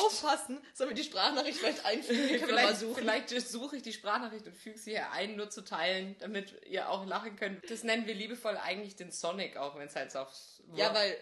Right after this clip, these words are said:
Speaker 1: weil Sonic sich ja immer so einkugelt.
Speaker 2: Genau. Und
Speaker 1: Aber in
Speaker 2: dann
Speaker 1: dem Fall war's der, der Sonic der Länge nach, weil du hast dich nicht gekugelt, leider.
Speaker 2: Ja.
Speaker 1: Sollen wir so im Wechsel jetzt jeweils
Speaker 2: Ja,
Speaker 1: die
Speaker 2: bitte.
Speaker 1: Hinfallgeschichte
Speaker 2: Ja, bitte.
Speaker 1: erzählen?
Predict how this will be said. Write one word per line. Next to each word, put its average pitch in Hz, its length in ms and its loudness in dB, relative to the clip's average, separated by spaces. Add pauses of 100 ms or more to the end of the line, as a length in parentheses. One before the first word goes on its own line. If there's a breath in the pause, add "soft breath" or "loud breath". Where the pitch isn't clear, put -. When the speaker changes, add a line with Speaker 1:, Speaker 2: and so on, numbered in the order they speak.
(200)
Speaker 1:
weil 202 180 0
Sonic 220 260 0
sich 220 180 -8
ja 190 80 4
immer 196 180 0
so 190 140 -2
einkugelt. 190 760 -2 (140)
Speaker 2:
Genau. 151 280 -4 (360)
Und 170 120 -6
Speaker 1:
Aber 262 140 2
in 233 60 2
Speaker 2:
dann 262 100 4
Speaker 1:
dem 269 40 -4
Fall 262 160 2
war's 240 220 4
der, 226 120 4 (300)
der 202 220 2
Sonic 233 480 0
der 214 80 4
Länge 202 240 2
nach, 143 260 -4
weil 175 80 2
du 175 80 -2
hast 208 160 0
dich 202 60 -10
nicht 220 160 -6
gekugelt, 196 380 -10
leider. 139 380 -8
Speaker 2:
Ja. 160 220 -4 (140)
Speaker 1:
Sollen 226 240 4
wir 233 80 8
so 233 80 6
im 226 180 4
Wechsel 233 320 6
jetzt 262 240 2
jeweils 247 240 8
Speaker 2:
Ja, 311 80 4
Speaker 1:
die 277 80 6
Speaker 2:
bitte. 277 140 4
Speaker 1:
Hinfallgeschichte 254 400 8 (200)
Speaker 2:
Ja, 269 60 6
bitte. 240 140 4
Speaker 1:
erzählen? 254 160 8